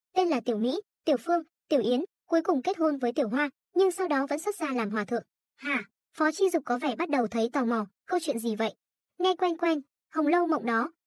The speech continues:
Phó Chi Dục câm lặng, "Hệ thống, trừ một điểm, mong là Tào Tuyết cần tha thứ cho ký chủ." Có vẻ lấy lòng Phó Chi Dục khá khó khăn, nên tôi quyết định thay đổi chiến thuật,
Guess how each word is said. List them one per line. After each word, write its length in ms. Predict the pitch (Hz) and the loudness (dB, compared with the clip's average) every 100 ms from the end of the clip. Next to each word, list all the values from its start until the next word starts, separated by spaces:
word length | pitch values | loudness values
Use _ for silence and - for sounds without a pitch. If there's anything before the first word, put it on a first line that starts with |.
| _ | _
Phó 160 | 320 311 | -2 0
Chi 180 | 339 359 | 0 0
Dục 140 | 320 | 0
câm 140 | - 254 | 0 0
lặng, 180 | 262 - _ _ 254 | 0 -4 _ _ -6
"Hệ 120 | - | -4
thống, 240 | 233 240 - _ _ _ | -2 -4 -6 _ _ _
trừ 160 | - 330 | -2 2
một 140 | 285 | 2
điểm, 200 | 262 269 185 _ _ | 2 0 -2 _ _
mong 180 | 339 381 | 2 4
là 140 | 320 | 2
Tào 160 | 254 247 | 0 -2
Tuyết 180 | 359 403 | -2 0
cần 180 | 285 220 | -2 0
tha 140 | 254 | -2
thứ 180 | 247 233 | -2 -2
cho 160 | 269 | -2
ký 160 | 254 220 | -4 -6
chủ." 260 | - 285 190 _ _ _ - | -2 -4 -4 _ _ _ -2
Có 140 | 320 | 0
vẻ 180 | 359 247 | 0 0
lấy 140 | 240 | 2
lòng 160 | 311 240 | 2 0
Phó 200 | 247 240 | -2 -2
Chi 180 | - 277 | -2 -2
Dục 160 | 277 | -2
khá 160 | - 240 | -2 -2
khó 180 | 269 262 | -2 0
khăn, 240 | 349 330 - _ | 0 -2 -4 _
nên 180 | 330 349 | 0 2
tôi 160 | 359 339 | 4 2
quyết 160 | 427 | 0
định 160 | 349 247 | 0 -2
thay 120 | 277 269 | 0 0
đổi 160 | 233 | 0
chiến 200 | 185 240 | -2 -2
thuật, 160 | 285 | -2